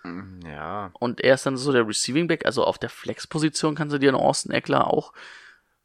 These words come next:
Speaker 2: von, muss man halt von Woche zu Woche gucken, aber finde ich, kannst du da auch machen.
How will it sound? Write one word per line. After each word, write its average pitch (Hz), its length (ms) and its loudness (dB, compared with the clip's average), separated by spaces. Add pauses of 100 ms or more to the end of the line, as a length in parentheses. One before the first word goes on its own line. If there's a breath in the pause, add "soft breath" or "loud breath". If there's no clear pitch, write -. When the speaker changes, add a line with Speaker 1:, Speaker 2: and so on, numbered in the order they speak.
(400)
Speaker 2:
von, 143 400 4
muss 92 480 -2
man 151 160 4
halt 127 180 4
von 127 160 -2
Woche 143 180 0
zu - 140 -2
Woche 135 180 2
gucken, - 360 -4
aber 135 340 6 (120)
finde 147 240 -4
ich, 147 60 -2
kannst 135 220 0
du - 20 4
da 156 80 12
auch 175 220 6
machen. 127 340 0